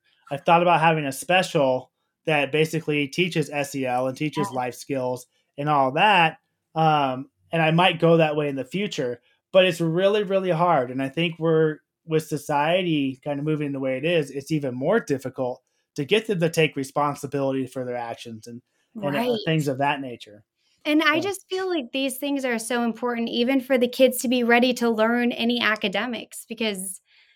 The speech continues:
Speaker 2: if this is in turmoil, if they're being awful to each other, and, you know, it's sad hearing kids say things like, you know, "I had to shave my, uh, you know, my, my hair on my arms 'cause kids were making fun of my arm hair." And I'm like, "No, who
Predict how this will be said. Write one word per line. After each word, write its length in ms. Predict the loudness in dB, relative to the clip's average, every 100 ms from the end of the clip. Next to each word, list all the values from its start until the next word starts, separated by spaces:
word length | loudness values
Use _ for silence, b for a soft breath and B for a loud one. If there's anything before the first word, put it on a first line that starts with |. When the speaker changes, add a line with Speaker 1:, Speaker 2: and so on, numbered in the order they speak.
| b
Speaker 2:
if 180 | -8 4
this 240 | 4 6
is 140 | 0 0
in 140 | -2
turmoil, 600 | -4 -8 -8 -8 -8 -6
if 180 | -8 -6
they're 180 | 0 0
being 260 | 2 0 0
awful 380 | 0 -2 -4 -6
to 140 | -4
each 200 | -4 -4
other, 260 | -6 -4 -6
and, 400 | -4 -4 -4 -8 b b _
you 120 | 0 2
know, 220 | 2 0
it's 240 | -2 -4
sad 320 | 0 2 2 0
hearing 360 | -2 -2 -4
kids 360 | -4 -6 -6 -4
say 300 | 0 0 -2
things 320 | -6 -6 -6
like, 320 | -4 -4 -6 b b b b
you 100 | -2
know, 80 | 2
"I 60 | 2
had 180 | 0 -2
to 80 | -2
shave 320 | 0 0 2
my, 240 | 0 0
uh, 140 | -2 -6 -6
you 260 | -2 -2
know, 180 | 0 0
my, 280 | 0 0 0 -6 _
my 200 | -2 0 2
hair 280 | 4 6
on 100 | 6 4
my 100 | 4
arms 360 | 4 2 0
'cause 160 | -2 -4
kids 240 | -2 0
were 60 | 2
making 260 | 0 0 -2
fun 160 | -2
of 60 | 0
my 120 | -2
arm 240 | -2 -2 -2
hair." 280 | -4 -4
And 140 | -4 -4
I'm 40 | -6
like, 160 | -2
"No, 640 | 0 2 2 2 2 -2 -10 _ _ _ 0
who 160 | 2